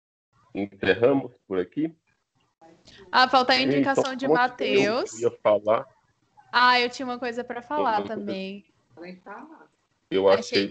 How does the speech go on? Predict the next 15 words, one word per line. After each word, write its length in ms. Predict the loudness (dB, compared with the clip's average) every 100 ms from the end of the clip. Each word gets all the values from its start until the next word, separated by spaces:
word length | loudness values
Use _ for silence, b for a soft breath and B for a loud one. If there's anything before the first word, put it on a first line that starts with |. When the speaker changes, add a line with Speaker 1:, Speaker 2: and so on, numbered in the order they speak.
| -2
Speaker 1:
louco 520 | 0 0 -2 -6 -10 -12 -20 _ -14
Speaker 2:
Hã. 400 | -4 -4 -4 -8 -16 _ _ -14
Speaker 1:
que 200 | -14 -14 -12
ele 480 | -4 -4 -2 -6 -8 -4
tentou 460 | -2 -2 -2 -2 -2
sequestrar 600 | 0 0 -2 _ 0 0
a 40 |
Miranda, 520 | 0 -6 -6 -6 -6
né? 180 | -6 -8 _ _ _ _ _ _
E 120 | 2
ela 120 | 4
era 140 | 6 4
muito 320 | 2 -4 -6
diferente 560 | -8 -2 0 -2 -8 -14
dele. 400 | -12 -10 -10